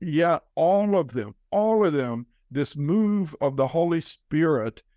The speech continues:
and, and multitudes being swept up into the kingdom of God, almost every one of them has a heart for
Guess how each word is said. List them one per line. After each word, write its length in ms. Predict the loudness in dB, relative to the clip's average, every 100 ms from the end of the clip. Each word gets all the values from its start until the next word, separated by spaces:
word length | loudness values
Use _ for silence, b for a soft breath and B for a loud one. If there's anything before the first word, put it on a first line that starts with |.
| _ _
and, 320 | -6 -4 -4 -6
and 220 | -6 -4
multitudes 800 | -2 2 2 2 -4 -2 -4 -4
being 240 | -4 -2 -4
swept 560 | -6 -8 0 0 2
up 160 | -2 0
into 360 | -4 -4 -6 -4
the 120 | -4
kingdom 540 | -4 -4 -2 -2 -4
of 80 | -4
God, 480 | -2 0 2 0 -4 _ _ -6
almost 480 | -2 0 -2 -4 -12 -2
every 340 | 0 0 0
one 300 | 0 -2 -2
of 200 | -4 -8
them 400 | -8 -6 -6 -8 -12 _ _
has 600 | -4 -2 0 -2 -4 -10 -8
a 160 | -4 -4
heart 560 | -6 -2 2 2 -2 _ _
for 260 | -6 -4